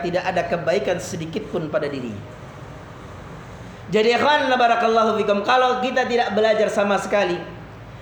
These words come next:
kita tidak memiliki kebaikan apapun. Kalau kita tidak belajar, ya, semakin kita tidak belajar, semakin jauh kita dari kebaikan.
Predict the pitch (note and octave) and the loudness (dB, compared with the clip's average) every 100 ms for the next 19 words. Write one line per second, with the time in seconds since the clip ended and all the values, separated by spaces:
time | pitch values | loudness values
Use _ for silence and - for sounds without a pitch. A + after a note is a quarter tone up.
0 | - - A3 B3 B3+ C4+ C#4 C#4 C4+ C4+ | -16 -4 0 0 4 6 6 6 4 2
1 | C4 B3+ B3 B3+ C4 - A#3+ B3 G#3+ A3 | 2 2 2 0 -2 -2 -2 0 2 4
2 | G#3+ G#3 G3 F3+ D#3 B2 A#2+ - - - | 4 2 2 0 0 -4 -6 -10 -12 -14
3 | - - - - - - G3 A#3+ C4+ C4+ | -16 -16 -16 -18 -18 -2 2 4 4 4
4 | D4+ C#4+ D4 C#4+ C#4+ C#4+ C#4+ C#4 C4 C4+ | 2 2 4 2 0 2 2 2 4 6
5 | D#4+ D#4 C#4+ C4+ A#3+ - - - - - | 6 6 6 4 2 -4 -8 -12 -14 -8
6 | C#3 F#3+ A3 C#3+ - - - - - - | 0 2 2 0 -4 -12 -14 -16 -18 -18
7 | - - - - - - - - - G#3 | -18 -16 -16 -16 -16 -16 -16 -16 -6 -2
8 | G3 A3 A3 A#3+ A#3 A#3 A#3 A#3 G#3+ A#3+ | 2 2 2 0 0 2 2 4 2 4
9 | B3 A#3+ C#4+ F4 - - - - - G3+ | 4 6 6 4 2 -4 -8 -10 -4 -2
10 | F#3 G#3+ - A3+ G#3 F3+ A#3 G3+ F#3 F#3 | 0 0 0 0 0 2 4 2 2 2
11 | G#3+ G#3 G3 F#3+ F3+ E3 D#3+ D3+ A2 | 4 4 2 2 0 0 0 -2 -4